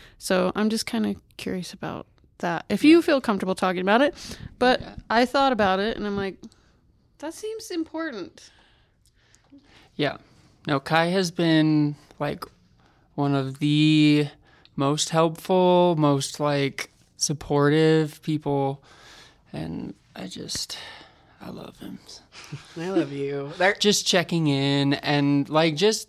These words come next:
Speaker 2: tiny things that it's like, okay, this is, like, things I think about, like, like, all day long. And then it's, like, not really worth bringing up every single day.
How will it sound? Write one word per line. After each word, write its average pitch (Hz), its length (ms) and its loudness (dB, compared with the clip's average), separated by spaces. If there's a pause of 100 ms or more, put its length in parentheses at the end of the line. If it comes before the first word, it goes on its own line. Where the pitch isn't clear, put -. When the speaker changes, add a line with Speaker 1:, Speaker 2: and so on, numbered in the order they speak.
(140)
Speaker 2:
tiny 165 460 0
things 214 680 0
that 147 340 4
it's - 180 -6
like, 147 460 4
okay, 147 420 0
this 143 240 -6
is, 147 200 -2
like, 147 380 2 (560)
things 147 240 4
I 135 100 4
think 139 220 0
about, 143 460 4
like, 139 320 -2 (440)
like, - 300 -10
all 143 360 0
day 143 260 4
long. 139 560 2 (460)
And 131 320 0
then 131 160 0
it's, 123 220 -8
like, 131 380 -2
not 139 300 -4
really 139 300 2
worth 135 640 -2 (180)
bringing 143 360 4
up 135 340 2
every 143 600 2
single 135 520 2
day. 135 520 2